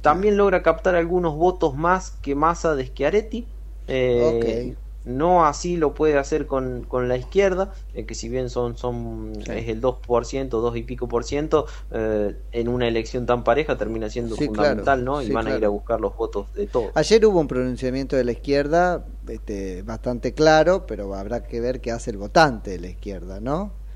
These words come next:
Speaker 1: Sí,
Speaker 2: Eh,
Speaker 1: no s-,
Speaker 2: Que en general había, no sé si esto lo tienen medido o lo tenés percibido al menos,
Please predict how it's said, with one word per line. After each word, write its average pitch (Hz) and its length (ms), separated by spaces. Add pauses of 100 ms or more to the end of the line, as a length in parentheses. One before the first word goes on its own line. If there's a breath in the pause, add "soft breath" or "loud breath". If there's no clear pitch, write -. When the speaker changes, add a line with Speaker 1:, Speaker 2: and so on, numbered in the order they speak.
(520 loud breath)
Speaker 1:
Sí, 170 400
Speaker 2:
Eh, - 20
Speaker 1:
no 143 120
s-, - 120 (360 loud breath)
Speaker 2:
Que 196 120
en 170 40
general 254 480
había, 214 360
no 220 100
sé 226 120
si 190 100
esto 165 180
lo 139 100
tienen 156 240
medido 156 380
o 135 40
lo 120 100
tenés 131 200
percibido 135 640
al 123 120
menos, 175 340